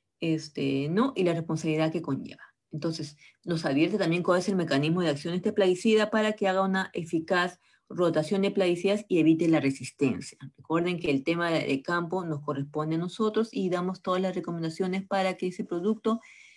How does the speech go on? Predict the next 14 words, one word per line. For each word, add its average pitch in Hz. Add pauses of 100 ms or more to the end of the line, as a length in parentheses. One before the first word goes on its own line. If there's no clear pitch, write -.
(100)
sea 196
lo 165
más 180
óptimamente 165
usado 143
en 147
el 139
campo 170
agrícola 226
y 196
logre 180
combatir 139
esa 135
plaga. -